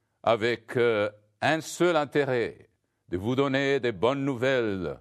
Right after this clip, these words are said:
au sujet du futur, au milieu des tragédies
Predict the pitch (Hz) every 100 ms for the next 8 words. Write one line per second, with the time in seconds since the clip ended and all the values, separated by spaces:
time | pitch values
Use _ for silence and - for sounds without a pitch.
0 | _ 101 - 98 101 104 - 123 123 127
1 | 120 113 98 73 _ _ _ _ - 107
2 | 113 107 123 123 113 80 - _ _ _
3 | _ _ _ _ 101 - - - 123 143
4 | 135 127 139 120 85 -